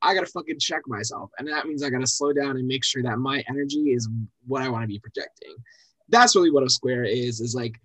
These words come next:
there's some differences, there's some woohoo, the things that might not work, but just, it's telling you to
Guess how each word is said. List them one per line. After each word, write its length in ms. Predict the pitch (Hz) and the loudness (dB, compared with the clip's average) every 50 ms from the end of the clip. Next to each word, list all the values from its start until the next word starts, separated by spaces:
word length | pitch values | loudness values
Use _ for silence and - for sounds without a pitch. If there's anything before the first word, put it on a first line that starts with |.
| _ _ _ _ _ _ _ _ _ - - - - - - - 127 | _ _ _ _ _ _ _ _ _ -20 -14 -12 -12 -12 -12 -16 4
there's 240 | 127 220 220 214 - | 8 8 10 10 10
some 120 | 247 240 | 8 6
differences, 600 | 208 254 254 254 240 233 226 - 226 220 220 214 214 | 6 6 4 6 4 4 4 6 8 8 8 8 8
there's 240 | 202 202 208 202 | 6 6 6 6
some 280 | - 214 208 208 208 208 | 6 4 4 4 2 4
woohoo, 760 | 220 330 508 523 539 554 523 494 480 453 440 427 370 311 262 240 | 4 4 6 6 6 6 8 8 8 8 8 8 6 4 -2 -4
the 160 | 220 202 - - | -4 -6 4 6
things 200 | 220 220 247 247 | 6 6 6 4
that 180 | 233 220 208 196 | 4 4 4 4
might 160 | 208 208 190 | 2 2 4
not 200 | 208 214 202 185 | 4 4 4 4
work, 280 | 196 214 208 202 196 - _ | 4 4 4 2 2 -2 _
but 120 | - 185 180 | -4 0 2
just, 340 | 185 190 185 - - - - _ _ - - _ _ _ _ | 2 2 2 0 -4 -8 -10 _ _ -20 -20 _ _ _ _
it's 180 | - 208 - - | 0 0 0 2
telling 300 | - 240 233 226 220 220 | 2 4 4 4 4 4
you 80 | 220 214 | 6 6
to 120 | 208 202 | 6 6